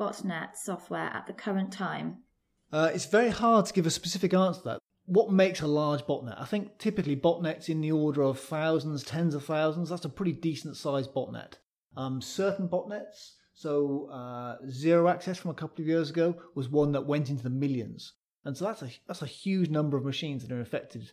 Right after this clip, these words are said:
Speaker 2: and under, essentially under the command of that cyber criminal. But the numbers can fluctuate. And so for the bad guys, as I said, it's all about persistence. So one recent quite significant botnet was one called Neckers. And that's been, uh, associated very strongly with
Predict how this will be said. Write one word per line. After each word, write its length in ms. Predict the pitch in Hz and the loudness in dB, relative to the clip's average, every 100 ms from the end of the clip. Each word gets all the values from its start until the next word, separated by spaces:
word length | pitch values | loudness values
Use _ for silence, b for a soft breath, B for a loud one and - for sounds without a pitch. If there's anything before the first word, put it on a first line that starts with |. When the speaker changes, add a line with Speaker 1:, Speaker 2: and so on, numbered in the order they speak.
| _ | _
Speaker 2:
and 240 | 127 131 127 | -8 -6 -4
under, 300 | 147 135 139 | -2 -2 -6
essentially 300 | - 180 127 | -8 -6 -4
under 100 | 131 | -6
the 80 | 120 | -6
command 340 | 131 127 123 | -4 -2 -2
of 80 | 117 | -4
that 140 | 95 | -6
cyber 240 | 143 131 113 | -4 -4 -6
criminal. 380 | 117 107 110 - _ | -8 -8 -10 -16 _
But 140 | 185 170 | 2 4
the 80 | |
numbers 320 | 160 190 180 170 | 6 8 6 4
can 120 | 170 | 4
fluctuate. 520 | 175 170 - 113 - | 4 2 -2 -4 -4
And 100 | 135 | -2
so 300 | 143 139 127 B B | 2 2 0 B B
for 100 | - | -8
the 60 | 147 | 0
bad 240 | 160 170 | 4 4
guys, 180 | 160 160 | 4 4
as 120 | 151 | 2
I 40 | 131 | -2
said, 160 | 170 | -2
it's 120 | 139 147 | -2 0
all 140 | 156 | 0
about 300 | 147 143 120 | 2 0 0
persistence. 500 | 117 143 - 107 - | -4 -4 -6 -12 -10
So 300 | 123 117 117 B | -6 -6 -8 B
one 500 | 143 151 156 151 160 | 0 2 2 0 -2
recent 420 | 143 165 170 147 | 2 2 2 -6
quite 260 | - 165 147 | -6 -6 -6
significant 640 | - 156 160 151 156 123 | -6 -4 -4 -4 -6 -4
botnet 340 | 139 160 165 147 | -4 -4 -6 -8
was 140 | 135 | -6
one 140 | 143 139 | -4 -4
called 220 | 143 135 | -4 -2
Neckers. 600 | 147 139 180 196 190 - b b b - | -2 -2 -2 -2 -6 -14 b b b -10
And 100 | 147 | -8
that's 180 | - | -8
been, 440 | - 139 139 139 135 | -6 -4 -4 -4 -4
uh, 420 | 120 117 117 113 | -6 -4 -6 -8
associated 680 | 117 - 151 143 131 127 117 | -10 -4 -4 -2 -4 -6 -6
very 420 | 127 143 143 135 | 0 2 2 0
strongly 720 | 123 - - 143 139 127 123 117 | -2 -10 0 2 2 0 -2 -4
with 540 | 120 120 120 - | -4 -4 -4 -10